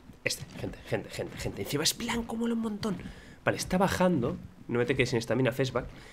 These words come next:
Tengo que construir primero la estructura y luego ir a tamearlo, ¿vale? Que no me vea. Vale, está ahí, está ahí. Vale, vamos a construir la estructura aquí. Encima,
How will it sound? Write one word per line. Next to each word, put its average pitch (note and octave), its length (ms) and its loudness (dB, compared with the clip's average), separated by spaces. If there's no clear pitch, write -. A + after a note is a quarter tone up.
Tengo F3+ 160 6
que C#3 100 4
construir B2+ 640 6
primero B2 380 8
la B2+ 80 8
estructura E3+ 720 4
y B2+ 140 10
luego D#3 600 8
ir C3 140 4
a C#3+ 40 6
tamearlo, G2+ 480 0
¿vale? C#3+ 200 0
Que - 80 -6
no A2+ 80 0
me A2 100 0
vea. C#3 220 2
Vale, - 140 -14
está - 160 -2
ahí, D#2+ 80 0
está - 160 -4
ahí. E2 80 -4
Vale, A#2+ 120 12
vamos F3+ 160 12
a F3+ 40 2
construir D#3+ 280 8
la A#2+ 40 12
estructura C3+ 380 6
aquí. F3 240 10
Encima, E3 360 10